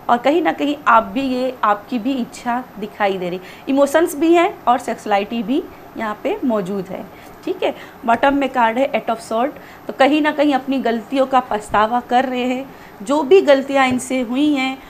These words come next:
उन सभी गलतियों की ये माफ़ी आपसे मांगना चाहते हैं, ठीक है।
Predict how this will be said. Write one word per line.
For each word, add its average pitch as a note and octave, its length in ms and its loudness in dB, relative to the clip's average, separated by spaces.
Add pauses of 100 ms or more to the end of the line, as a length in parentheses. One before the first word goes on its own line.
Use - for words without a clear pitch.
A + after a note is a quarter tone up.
(240)
उन F4 120 4
सभी C#4 360 0 (120)
गलतियों B3 480 0
की B3+ 180 -8
ये B3 180 -2
माफ़ी G#3+ 540 -2
आपसे - 320 -6
मांगना G3 460 -4
चाहते F#3+ 400 -6
हैं, F3 220 -8 (360)
ठीक E4 200 -2
है। C#4+ 140 0